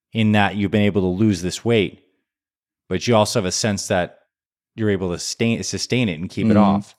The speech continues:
Speaker 1: Why has this one been different? Why is this not just another lose some weight, gain it all back kind of scenario?
Speaker 2: This one was,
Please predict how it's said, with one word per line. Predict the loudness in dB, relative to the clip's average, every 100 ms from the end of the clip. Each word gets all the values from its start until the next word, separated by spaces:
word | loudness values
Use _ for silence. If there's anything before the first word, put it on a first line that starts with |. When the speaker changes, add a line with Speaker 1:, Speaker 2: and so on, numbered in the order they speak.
| -20 -20 _ _ _ _
Speaker 1:
Why | -2 2 2
has | 2 -2
this | -4 -2
one | -2 -2
been | -4
different? | -4 -4 -6 -10 _ _ -4
Why | 0 2
is | 0
this | -4 -2
not | -2 -2 -4
just | -12 -6
another | -2 0 0 -2 _ _ _
lose | -2 -2 0
some | -2 0
weight, | 2 0 -6
gain | -6 -4
it | -2
all | -2 0
back | 2 0 -2
kind | -8 -8
of | -10
scenario? | -12 -6 -4 -4 -6 -10 _ _ _ _ _ _ _ -10
Speaker 2:
This | -2 4 4 4
one | 4 8
was, | 8 8 6 2 -4 -8